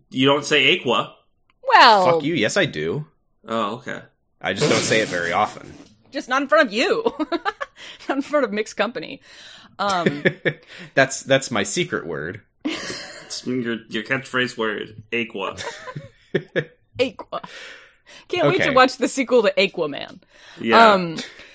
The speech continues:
Speaker 2: speaking of Farmer's Lunch, there's a place near my house that sells a sandwich
Speaker 1: Oh,
Speaker 2: called
Speaker 1: I
Speaker 2: the
Speaker 1: thought we were
Speaker 2: Farmer's
Speaker 1: getting back
Speaker 2: Lunch.
Speaker 1: to the movie.
Speaker 2: <laughs> No, we're not. Um,
Speaker 3: Speaking of lunch,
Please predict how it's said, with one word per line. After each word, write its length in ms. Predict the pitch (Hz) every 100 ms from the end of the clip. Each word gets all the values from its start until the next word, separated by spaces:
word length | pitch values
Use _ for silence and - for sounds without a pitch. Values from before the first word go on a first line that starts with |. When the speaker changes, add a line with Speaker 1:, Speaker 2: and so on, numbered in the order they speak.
| -
Speaker 2:
speaking 340 | - 285 330 508
of 60 | 523
Farmer's 400 | 311 277 294 220
Lunch, 580 | 175 165 156 - - - _ _ _ _ -
there's 240 | 208 247
a 260 | 311 330 -
place 520 | - 220 202 220 - - _ _ -
near 240 | 180 185
my 300 | 208 233 254 -
house 420 | 170 151 160 - 175
that 120 | 170
sells 220 | 175 180
a 40 | 214
sandwich 340 | 202 180 180
Speaker 1:
Oh, 40 | 156
Speaker 2:
called 100 | 156
Speaker 1:
I 20 |
Speaker 2:
the 40 | 160
Speaker 1:
thought 120 | 156
we 60 |
were 60 | 147
Speaker 2:
Farmer's 80 | 139
Speaker 1:
getting 160 | 139 131
back 80 | 120 120
Speaker 2:
Lunch. 0 |
Speaker 1:
to 80 | 113
the 60 |
movie. 400 | 113 110 101 104 - - 233
Speaker 2:
<laughs> 20 |
No, 280 | 269 269 277 - - _ _ _ _ -
we're 100 | 208
not. 220 | 170 165 - - - - 208
Um, 420 | 220 202 196 185
Speaker 3:
Speaking 420 | - 262 180 139
of 140 | 127
lunch, 600 | 123 165 107 101 - -